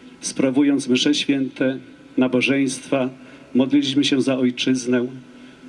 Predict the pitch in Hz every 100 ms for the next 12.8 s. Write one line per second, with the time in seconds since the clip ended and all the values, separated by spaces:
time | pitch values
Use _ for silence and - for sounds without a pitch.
0 | - - - - 156 147 143 147 - 160
1 | 156 135 131 - - - - - - -
2 | - - - - - - - 139 139 139
3 | 127 131 131 131 131 - 127 - 127 123
4 | 113 127 127 123 123 131 - - - -
5 | - - - - - 123 - 120 107 -
6 | 117 120 131 - - - - - - -
7 | - - - - - - - - - -
8 | - - - - - - 131 131 131 127
9 | - - - - - - - 254 262 254
10 | - - - - - - - - - -
11 | - - 135 151 - 151 165 147 147 123
12 | 135 127 151 135 117 - -